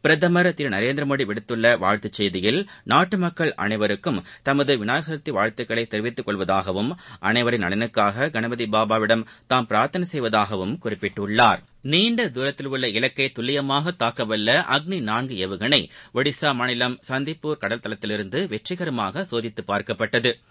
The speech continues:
தொழில்நுட்ப ரீதியாக அதன் செயல்பாடுகள் திருப்திகரமாக இருப்பதாக பாதுகாப்பு அமைச்சகம் தெரிவித்துள்ளது. இந்தியாவின் பாதுகாப்பிற்கு வலு சேர்க்கும் வகையில் இந்த அக்னி நான்கு ஏவுகணை அமைந்திருப்பதாகவும் பாதுகாப்பு அமைச்சகம் கூறியுள்ளது.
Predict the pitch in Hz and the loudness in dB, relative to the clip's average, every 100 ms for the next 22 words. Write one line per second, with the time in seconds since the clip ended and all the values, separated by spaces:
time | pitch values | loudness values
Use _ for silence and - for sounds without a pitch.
0 | _ - 160 226 196 180 - 131 127 123 | _ 4 6 6 2 2 0 2 4 6
1 | 110 107 175 139 131 139 143 156 147 131 | 6 4 2 2 0 0 0 4 2 4
2 | 139 139 117 113 147 147 143 143 156 110 | 0 0 -2 -2 -2 0 4 4 4 2
3 | 113 113 98 101 131 - - - 147 190 | 0 0 0 4 2 2 -8 2 4 6
4 | 190 190 180 143 117 120 117 101 143 101 | 4 2 0 -2 -2 -2 -4 -4 -4 -2
5 | 98 101 95 104 110 117 - - - 147 | -2 -2 -2 2 2 2 -2 -8 -4 -2
6 | 151 147 135 135 131 110 113 113 117 117 | 0 2 2 0 -2 -2 -2 -2 -4 -4
7 | 113 123 92 107 123 123 110 117 95 101 | -4 -4 -2 -2 -2 -4 -4 -4 -4 -4
8 | 101 104 170 - - - 156 143 156 87 | -2 -4 -4 -8 -14 -2 -2 2 2 2
9 | 131 160 196 117 123 135 95 117 120 127 | 0 0 -4 -2 -2 -4 -4 -4 -4 -4
10 | 90 110 123 123 117 98 98 131 101 90 | -2 -4 -4 -6 -4 -4 -4 -2 -4 0
11 | 131 156 165 165 143 95 117 - 113 113 | 0 0 -2 -6 -4 -4 -6 -8 -6 -6
12 | 113 - 117 101 101 110 110 | -6 -6 -6 -6 -2 0 0